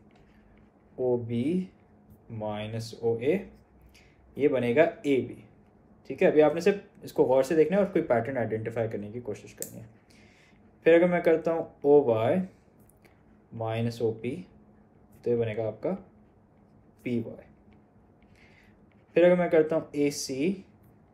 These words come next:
माइनस ए बी, तो ये बनेगा आपका बी सी। अच्छा, अब इसी पैटर्न को फॉलो करते हुए आप मुझे ये बताएं कि ये क्या बनेगा, एक्स वाई माइनस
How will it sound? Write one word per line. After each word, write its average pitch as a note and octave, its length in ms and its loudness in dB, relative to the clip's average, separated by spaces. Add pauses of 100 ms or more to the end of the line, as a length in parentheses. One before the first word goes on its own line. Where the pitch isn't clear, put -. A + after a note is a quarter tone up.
(240)
माइनस A#2 520 -2
ए A2+ 160 -4
बी, A#2 200 -6 (1120)
तो C3 60 -6
ये B2+ 60 -2
बनेगा A2+ 360 0
आपका A#2 260 -2 (840)
बी A#2 460 -6 (420)
सी। - 360 -14 (840)
अच्छा, - 300 -12 (280)
अब F#3 220 6
इसी A#3 240 0
पैटर्न A3 340 8
को A3+ 80 4
फॉलो G3 280 8
करते D3+ 280 2
हुए C3+ 200 2 (400)
आप E3 200 6
मुझे D#3+ 180 2
ये C#3+ 80 6
बताएं G#2+ 320 -4
कि B2 80 -8
ये A#2+ 120 0
क्या A2+ 140 -6
बनेगा, G#2 340 -14 (880)
एक्स D#3 300 0
वाई B2 240 0 (1080)
माइनस G#2+ 440 -10